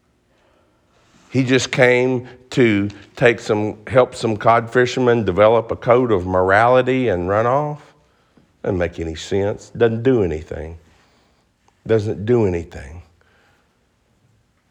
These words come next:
Every one of these events, conditions, and stories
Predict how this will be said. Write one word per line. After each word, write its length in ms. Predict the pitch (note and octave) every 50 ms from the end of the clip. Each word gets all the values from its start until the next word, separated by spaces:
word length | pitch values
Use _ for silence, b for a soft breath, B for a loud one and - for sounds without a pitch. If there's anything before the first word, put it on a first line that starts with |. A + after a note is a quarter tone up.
| _ _ -
Every 400 | B2+ C3+ C#3+ C3 C3 C3+ D3 D3
one 260 | C#3 C#3 D3 C#3+ C#3+
of 100 | C#3+ C3+
these 260 | C3 C#3 C3+ C3+ A#2+
events, 480 | B2 A2+ G#2 A#2 C#3 C#3+ C#3 C3 - -
conditions, 720 | - - B2 A#2 A2+ A2+ C3+ C#3 - - B2+ B2 A#2 G2
and 160 | G#2 G#2+ G#2+ G2+
stories 640 | - - - C#3 C#3 C3+ A#2+ G#2+ G#2+ A2 G#2 -